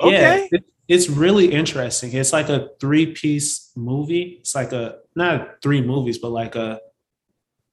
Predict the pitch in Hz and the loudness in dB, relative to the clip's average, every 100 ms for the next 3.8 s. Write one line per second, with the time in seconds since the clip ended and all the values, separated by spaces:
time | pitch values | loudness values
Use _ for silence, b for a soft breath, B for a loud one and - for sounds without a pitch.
0 | _ _ - _ _ _ - - - - | _ _ -20 _ _ _ -12 -12 -8 -8
1 | - 135 139 - 135 151 147 - 156 156 | -2 -2 0 -2 -2 -2 -4 -6 -8 -8
2 | 156 151 160 156 151 - 160 175 226 175 | -10 -10 -12 -12 -12 -14 -6 2 4 4
3 | 175 185 180 170 185 175 - | 2 0 0 0 -2 -6 -10